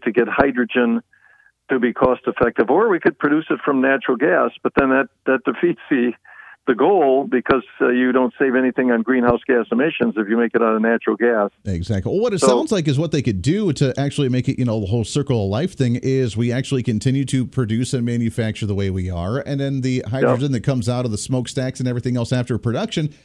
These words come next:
Speaker 2: we just recycle that into the use of the energy in the vehicles. And then we use it. We're not wasting it. We're not polluting the air. And then we turn it around and turn it into water at the end of the day when it comes out the exhaust.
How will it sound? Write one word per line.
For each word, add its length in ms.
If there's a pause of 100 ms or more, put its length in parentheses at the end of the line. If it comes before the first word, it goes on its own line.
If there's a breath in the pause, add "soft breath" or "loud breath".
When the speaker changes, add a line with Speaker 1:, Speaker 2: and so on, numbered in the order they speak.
(120)
Speaker 2:
we 160
just 240
recycle 480
that 260
into 400
the 120
use 280
of 140
the 160
energy 340
in 60
the 80
vehicles. 540
And 200
then 200
we 100
use 640
it. 180
We're 140
not 300
wasting 480
it. 100
We're 100
not 280
polluting 400
the 180
air. 240
And 100
then 80
we 140
turn 180
it 60
around 240
and 140
turn 160
it 80
into 180
water 300
at 100
the 140
end 100
of 60
the 80
day 180
when 160
it 80
comes 180
out 140
the 100
exhaust. 560